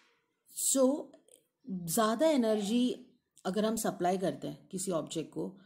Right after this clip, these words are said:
by plucking या hitting it more strongly, तो ऑब्जेक्ट क्या होगा? वाइब्रेट करेगा with greater amplitude, है ना। जब हम प्लग करके, ज़्यादा प्लग करके छोड़ेंगे तो ज़्यादा amp-, अ, साउंड प्रोड्यूस होता है, बराबर।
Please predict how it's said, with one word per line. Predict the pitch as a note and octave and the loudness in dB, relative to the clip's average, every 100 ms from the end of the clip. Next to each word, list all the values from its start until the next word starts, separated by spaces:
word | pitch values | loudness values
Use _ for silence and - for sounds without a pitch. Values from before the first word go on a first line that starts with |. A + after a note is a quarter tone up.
| _ _ - | _ _ -2
by | F3 F3 | 0 0
plucking | F#3 E3 - F#3+ F3 | -2 -4 -2 -2 0
या | E3 | -2
hitting | E3+ F3 F#3 F3 | -2 -2 -2 -2
it | E3+ | -4
more | E3+ E3 | -4 -4
strongly, | - - C#3+ C#3 F#3+ - - _ - | -6 -8 -6 -6 -6 -10 -20 _ -8
तो | A#3 | -2
ऑब्जेक्ट | F#3+ F#3+ A#3+ C4 | 0 0 -2 -2
क्या | C4 A#3+ | 2 2
होगा? | F#3+ G3+ | 2 0
वाइब्रेट | F#3+ D#3+ D#3+ F3 E3+ | 0 0 0 -2 -2
करेगा | D#3+ - - - _ _ _ _ _ _ _ - | -8 -8 -12 -16 _ _ _ _ _ _ _ -4
with | G#3 G3 F3 D3 | -2 -2 -8 0
greater | E3+ D#3+ F#3 | 2 2 0
amplitude, | F3 C#3+ C#3+ D3+ - - - _ _ _ _ _ _ _ - | -2 -4 -8 -14 -14 -20 -20 _ _ _ _ _ _ _ -2
है | B3 | 0
ना। | |
जब | G3 G3+ | 2 0
हम | G#3+ | -2
प्लग | G#3+ G3+ G#3 | -2 -4 -2
करके, | G#3+ G3+ | -4 -4
ज़्यादा | F#3+ F#3 E3+ G3 | -4 0 0 0
प्लग | G3 G3 | -2 -4
करके | G3+ G3 G#3 | -4 -6 -6
छोड़ेंगे | G3+ F#3+ F#3 F#3+ | -4 -2 -2 -2
तो | G#3+ | -2
ज़्यादा | F#3 E3 F#3 F3+ | 0 0 -2 -4
amp-, | E3+ - | -6 -10
अ, | E3 D#3+ D#3+ D#3 - - - - | -4 -2 -4 -6 -12 -20 -18 -8
साउंड | - E3 E3 | 0 0 0
प्रोड्यूस | F3 D#3 D3 | -4 -4 -4
होता | D3 C3 | -6 -10
है, | D3 - - - - | -14 -14 -20 -20 -4
बराबर। | G#3 A#3+ G#3 | 0 0 0